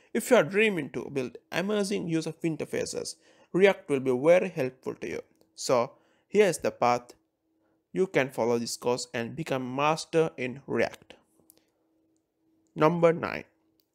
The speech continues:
build responsive real-world website with H T M L and C S. H T M L and C S basics are most important technology for beginners. This is another course by Jonas. This is one of the best-selling course in Udemy.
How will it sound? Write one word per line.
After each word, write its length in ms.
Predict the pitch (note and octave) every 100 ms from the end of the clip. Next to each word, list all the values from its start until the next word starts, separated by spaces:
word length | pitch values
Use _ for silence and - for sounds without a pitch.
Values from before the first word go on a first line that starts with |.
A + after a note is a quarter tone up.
| _
build 280 | E3 G3+ G3+
responsive 600 | D3 C#3 - F#3+ F3+ D3+
real-world 540 | C#3+ D#3+ D3 C3 B2+ -
website 480 | B2 - D#3+ C#3 - -
with 140 | B2 - -
H 260 | C#3+ -
T 140 | - E3+
M 160 | C#3
L 100 | B2 -
and 120 | A#2+
C 240 | - A#2+ -
S. 240 | - - _ _ _ _ _ _ _ -
H 180 | - -
T 160 | C4+
M 160 | A#3+ C4
L 80 | A#3+
and 140 | A#3+
C 260 | A3+ D#3 C#3
S 220 | G2 - -
basics 520 | C#3+ D#3+ C3 - - -
are 120 | - A#2+
most 440 | B2+ E3+ F#3+ -
important 580 | C3+ D3 D#3+ D#3 C#3+ D3
technology 460 | C3+ - A#2+ A#2
for 180 | B2+ B2+
beginners. 540 | A#2+ C#3 B2+ A#1 - - _ _ _
This 220 | D#3 E3
is 160 | D3+ -
another 400 | B2 C3+ F3 G#3+
course 260 | G#3 C3 B2+
by 240 | - A#2+
Jonas. 440 | A#2+ A2+ C#2 - - - _ -
This 180 | C4
is 180 | A#3 G#3
one 280 | - D#3+ F#3
of 180 | C#3+ -
the 100 | C3
best-selling 760 | A#2+ D3 F#3+ - - D3+ D3+ D#3
course 300 | B2+ A#2+ -
in 120 | A#2 -
Udemy. 400 | B2 G#2 -